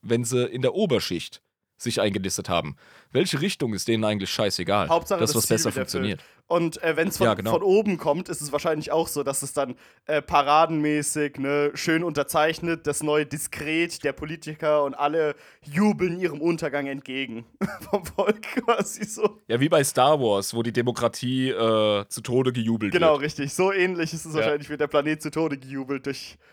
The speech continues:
Speaker 2: was auch immer, durch
Speaker 1: Nur ist es
Speaker 2: Revolution
Speaker 1: da
Speaker 2: oder durch politische Unterschreibung oder so irgendwas. Mhm.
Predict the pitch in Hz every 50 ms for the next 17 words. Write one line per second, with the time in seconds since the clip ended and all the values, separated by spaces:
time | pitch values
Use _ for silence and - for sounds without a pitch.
0 | _ _ _ _ _ _ - 160 170 - 185 151 - 170 160 147 143 135 143 143
1 | 127 127 131 131 160 165 160 - 175 165 160 165 160 160 151 147 - - 156 147
2 | 151 147 143 135 151 143 131 135 127 - 120 123 127 139 135 127 120 123 120 120
3 | 113 120 120 123 123 123 123 127 - - _ - 139 156 175